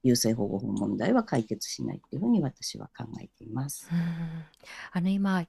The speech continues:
Speaker 2: YouTubeであの、コメントをいただいていまして、えー、ピーアールファンさんと、えー、呼んでいいんでしょうか。えー、ほんの数年前、思春期を迎えたサポートが必要な息子に、私の母、かっこ八十代が言った言葉が、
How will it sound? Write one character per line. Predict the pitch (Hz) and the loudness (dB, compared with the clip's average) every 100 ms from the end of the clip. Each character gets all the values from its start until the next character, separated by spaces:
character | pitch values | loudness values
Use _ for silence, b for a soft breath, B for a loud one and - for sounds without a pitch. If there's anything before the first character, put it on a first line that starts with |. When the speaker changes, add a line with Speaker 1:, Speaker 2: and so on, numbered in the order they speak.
| _ | _
Speaker 2:
YouTube | 202 202 247 240 | 2 2 2 2
で | 226 | 4
あ | 196 | 2
の、 | 175 | 2
コ | - | 0
メ | 175 | 0
ン | 185 | 0
ト | - 180 | 0 -2
を | 175 | -2
い | |
た | - 185 | -2 -2
だ | 185 | -2
い | 180 | -2
て | - 185 | -4 0
い | 180 | 0
ま | 185 | 0
し | 170 - | -2 -4
て、 | - 180 160 B B - | 0 2 2 B B 0
え | 165 156 | 2 2
ー、 | - | -2
ピ | - 247 269 | -2 2 4
ー | 269 | 4
ア | 269 | 4
ー | |
ル | 262 | 2
フ | - | 4
ァ | 277 | 4
ン | 262 | 6
さ | - 226 | 4 4
ん | 185 | 4
と、 | - 180 160 - | 0 4 4 4
え | 160 151 143 147 226 | 2 0 -2 -6 -4
ー、 | 160 | -2
呼 | |
ん | 156 | -2
で | 151 | 0
い | |
い | |
ん | 160 | 0
で | |
し | 156 165 | 0 -2
ょ | |
う | 147 _ | -6 _
か。 | 160 151 B B B B _ _ | 0 0 B B B B _ _
え | 160 | -2
ー、 | 156 | 2
ほ | 226 | 4
ん | 233 | 6
の | 240 | 6
数 | - 247 240 | 4 6 6
年 | 247 240 | 6 6
前、 | 247 240 | 6 4
思 | - - 202 | 2 0 2
春 | - 262 | 6 6
期 | 254 233 | 6 4
を | 208 | 6
迎 | 196 - 190 | 4 2 0
え | 185 | 0
た | - 190 B B | 2 2 B B
サ | - 208 | 0 2
ポ | - 294 | 6 6
ー | |
ト | 294 226 | 6 4
が | 165 | 4
必 | - - - | 0 -4 0
要 | 175 | 2
な | 175 165 | 2 2
息 | 156 - - | 0 -2 0
子 | 180 | 2
に、 | 175 170 - b b | 4 4 2 b b
私 | 170 175 170 180 | -2 0 2 2
の | 165 | 2
母、 | - 214 196 156 - _ | 2 2 4 2 0 _
か | - | -8
っ | - | -2
こ | - 156 | 2 2
八 | - - | 0 -2
十 | 208 247 | 0 2
代 | 226 214 | 2 2
が | 220 | 4
言 | 220 | 2
っ | |
た | - 214 | 2 0
言 | 214 220 | 0 0
葉 | 220 220 | 2 4
が、 | 196 180 | 6 4